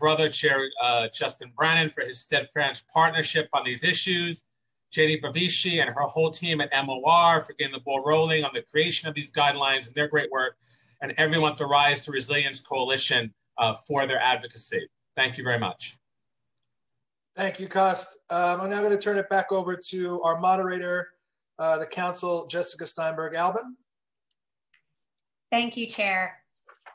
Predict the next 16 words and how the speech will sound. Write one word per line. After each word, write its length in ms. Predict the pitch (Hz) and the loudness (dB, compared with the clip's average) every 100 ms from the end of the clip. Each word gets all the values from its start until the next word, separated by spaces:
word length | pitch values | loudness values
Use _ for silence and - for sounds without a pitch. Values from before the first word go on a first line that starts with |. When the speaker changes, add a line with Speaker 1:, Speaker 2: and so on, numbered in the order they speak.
| 226 | -4
Speaker 3:
And 320 | 226 226 226 | -2 -2 -4
thank 240 | 220 220 | -2 -2
you, 80 | 220 | -4
Councilmember 600 | 214 185 196 196 190 185 | -6 -6 -6 -8 -8 -10
Constantinides. 1040 | 175 170 170 170 - 180 170 170 - - - _ _ _ _ _ _ - | -10 -12 -12 -12 -12 -12 -12 -12 -12 -14 -16 _ _ _ _ _ _ -2
We 160 | 269 | 0
will 120 | 285 285 | 2 2
now 400 | 247 247 311 339 | 4 6 4 2
call 460 | 277 262 254 262 | 4 6 6 4
on 240 | 262 247 233 | 0 0 2
members 420 | 220 240 254 254 | 2 0 -4 -4
of 120 | 220 | -6
the 120 | 240 | -6
administration 920 | 226 214 214 226 - 208 196 220 202 196 | -4 -4 -4 -6 -4 -4 -4 -4 -6 -6
to 100 | 208 | -10
testify. 800 | 202 170 - 175 - 170 160 | -4 -6 -6 -10 -6 -4 -4